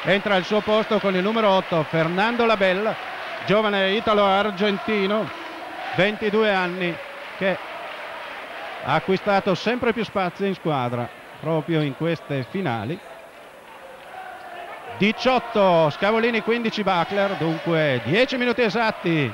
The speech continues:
del primo tempo. Servito Sceni, va a sbagliare la conclusione l'americano, che non sta giocando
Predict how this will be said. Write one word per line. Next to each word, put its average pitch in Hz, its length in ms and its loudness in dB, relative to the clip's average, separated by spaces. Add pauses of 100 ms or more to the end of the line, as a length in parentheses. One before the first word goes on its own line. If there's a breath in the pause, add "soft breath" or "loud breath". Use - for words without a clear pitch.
(440)
del 196 640 2
primo 269 360 0
tempo. 180 500 2
Servito 226 440 2
Sceni, 185 840 2 (400)
va 220 300 6
a 196 40 4
sbagliare 240 760 4
la 214 120 4
conclusione 202 580 2
l'americano, 214 760 2 (420)
che 156 80 -2
non 170 160 2
sta 175 300 2
giocando 151 840 0